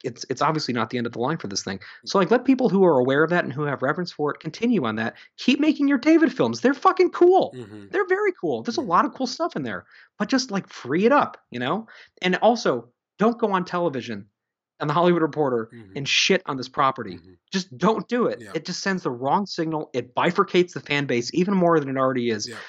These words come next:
Speaker 1: I mean, you and I feel like we're, we're constantly, it's like we're plugging holes in a ship all the time.
Speaker 2: Mm-hmm.
Speaker 1: Like, I feel like I'm fucking, I'm trying so hard to rebuild bridges, to, like, rekindle friendships with people, to, like, tr-, to try to get over these arguments that we keep falling into. Because, like, we're all walking on eggshells 'cause we all had a really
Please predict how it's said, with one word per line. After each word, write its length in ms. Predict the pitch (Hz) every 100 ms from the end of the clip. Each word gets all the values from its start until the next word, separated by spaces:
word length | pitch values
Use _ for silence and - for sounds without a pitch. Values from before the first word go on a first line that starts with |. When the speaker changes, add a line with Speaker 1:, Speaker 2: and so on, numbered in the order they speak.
| -
Speaker 1:
I 60 | 151
mean, 140 | 156
you 120 | 247
and 80 | 285
I 140 | 214
feel 220 | 196 196 175
like 240 | 147 -
we're, 120 | 160
we're 200 | 151 156
constantly, 640 | - - 180 - - 139 127
it's 100 | 160
like 140 | 151
we're 80 | 147
plugging 320 | - 202 175
holes 260 | 165 165 156
in 80 |
a 20 | 117
ship 320 | - 202 165
all 120 | 95
the 100 | 104
time. 200 | - 170
Speaker 2:
Mm-hmm. 260 | 135 104 101
Speaker 1:
Like, 140 | 151
I 60 | 185
feel 180 | 196 190
like 100 | 165
I'm 80 |
fucking, 400 | 156 175 170 143 -
I'm 80 | 135
trying 240 | - 147
so 400 | - - 185 214
hard 400 | 185 170 170 170 - - _
to 120 | 139
rebuild 480 | 127 180 190 175 147
bridges, 520 | 143 135 147 139 - _
to, 80 | 139
like, 160 | 120 -
rekindle 400 | 123 139 - 165
friendships 480 | 151 160 151 165 -
with 100 | 143
people, 500 | - 151 147 139 135 - - -
to, 80 | 143
like, 200 | 120 113
tr-, 120 | 160
to 140 | 131
try 160 | 139 151
to 60 | 123
get 140 | 151
over 120 | 156
these 140 | 147 139
arguments 440 | 151 151 143 127
that 60 | 120
we 60 |
keep 220 | - 131
falling 260 | 135 123 120
into. 460 | 120 120 120 117 120 - - _ -
Because, 380 | 143 147 139 147
like, 200 | 131 143
we're 180 | 156 160
all 180 | 170
walking 300 | 151 175 175
on 80 | 156
eggshells 440 | 160 208 - 139 -
'cause 160 | 143
we 100 | 147
all 120 | 160
had 120 | 170 156
a 40 |
really 420 | 110 143 190 147